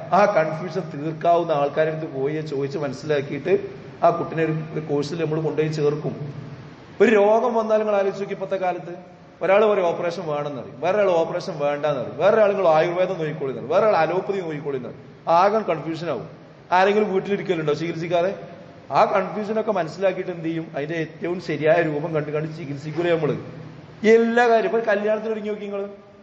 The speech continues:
അത് നാല് പെണ്ണ് കണ്ട അതാ നല്ലതെന്ന് അറിയും ഓരോരുത്തർ, അങ്ങോട്ടും ഇങ്ങോട്ടും ഒക്കെ പറയും. അതിന്റെ പേരിൽ പെണ്ണിട്ട് നടക്കുന്ന മനുഷ്യന്മാരുണ്ടോ? ഏത് മേഖലയിലും കുഴപ്പമുണ്ടാവും,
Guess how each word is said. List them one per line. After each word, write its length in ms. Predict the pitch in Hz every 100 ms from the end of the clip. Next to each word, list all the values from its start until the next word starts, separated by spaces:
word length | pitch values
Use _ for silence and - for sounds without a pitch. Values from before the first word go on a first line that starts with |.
| - - -
അത് 100 | 202
നാല് 260 | 190 196 226
പെണ്ണ് 240 | 208 214
കണ്ട 200 | 208 196
അതാ 300 | 185 180 202
നല്ലതെന്ന് 300 | 180 190 180
അറിയും 160 | 170 165
ഓരോരുത്തർ, 320 | 156 156 156
അങ്ങോട്ടും 260 | 156 170 175
ഇങ്ങോട്ടും 200 | 165 165
ഒക്കെ 140 | 160
പറയും. 260 | 139 113 110 - - -
അതിന്റെ 160 | 208
പേരിൽ 240 | 196 202 202
പെണ്ണിട്ട് 360 | 180 190 196
നടക്കുന്ന 260 | 190 180 180
മനുഷ്യന്മാരുണ്ടോ? 540 | 160 160 160 131 110 - - - - - - - - 233
ഏത് 440 | 269 285 294 294
മേഖലയിലും 440 | 240 214 190 180 160
കുഴപ്പമുണ്ടാവും, 440 | 147 - 113 113